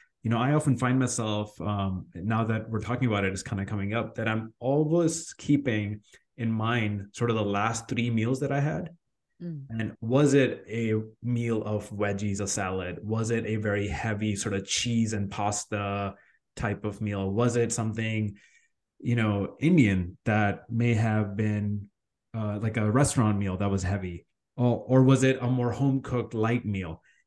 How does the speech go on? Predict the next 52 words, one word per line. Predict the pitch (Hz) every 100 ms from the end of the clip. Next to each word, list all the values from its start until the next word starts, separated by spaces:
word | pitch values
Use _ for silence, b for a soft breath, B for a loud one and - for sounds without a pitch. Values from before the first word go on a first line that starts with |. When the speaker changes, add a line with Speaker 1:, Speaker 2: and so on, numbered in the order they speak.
| -
Speaker 1:
And | 110
so | 123
I'm | 120
often | 147 - 147
finding | 139 127 127 -
myself | 127 113 113 104
balancing | 101 110 131 123 117
my | 107
meals | 101 139 165
in | 110
that | 101 95
way | 104
to | 98 107
also | 104 -
say, | 95 104 101 101 98 _ _ _
"Okay, | 131 147 147 98
I | 113
haven't | 165 156
had | 170
some | 165 131
veggies | 123 135
in | 120
a | 95
while. | 92 95
I | 95
haven't | 104 131
had | 123
some | 123 110
fruit | - 139 135
in | 135 110
a |
while. | 95 90 92 - _
You | -
know, | 104
today | 98 - 123
I'm | 123 110
gonna | 107
consciously | - 117 110 113 107
have | 95 104 98
a | 107
piece | 101 120 101
of | 98
fruit. | - 98 95 b b _ -
Today | 117 117
I'm | 107
gonna | 104
consciously | 104 113 104 113 110
put | 107 113 107
in | 104 104 95
some | 110 95
fresh | 101 92
veggies | 95 92 90 85